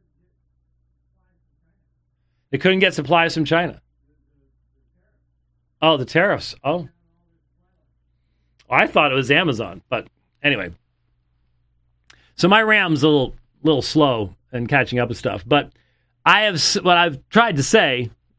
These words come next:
and I have said, and you can prove I have said for years and years and years, you have to allow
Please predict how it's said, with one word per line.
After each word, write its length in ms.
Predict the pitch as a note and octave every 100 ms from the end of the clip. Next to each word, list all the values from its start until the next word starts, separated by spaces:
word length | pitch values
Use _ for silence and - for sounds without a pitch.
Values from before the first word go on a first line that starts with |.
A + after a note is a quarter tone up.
| _ _
and 140 | D3 D3
I 120 | C#3+
have 300 | D3+ G3+ F#3
said, 340 | - A#2+ B2+
and 180 | C3+ C3
you 80 | C#3+
can 180 | D3 B2+
prove 240 | F3+ D#3+
I 140 | B2
have 120 | A#2 A2+
said 320 | B2+ A2 A#2+
for 100 | C3+
years 280 | C3+ D3 C3+
and 80 |
years 220 | B2+ A#2+ G#2+
and 80 |
years, 200 | G#2+ F#2+ - _ _ _ _ _ _ _ _ _ _ _ _ _
you 200 | C#3+ D#3+
have 540 | C#3+ - F3+ F#3+ F3+ -
to 120 | A3
allow 520 | F#3 A#2+ G2+ G2+ A2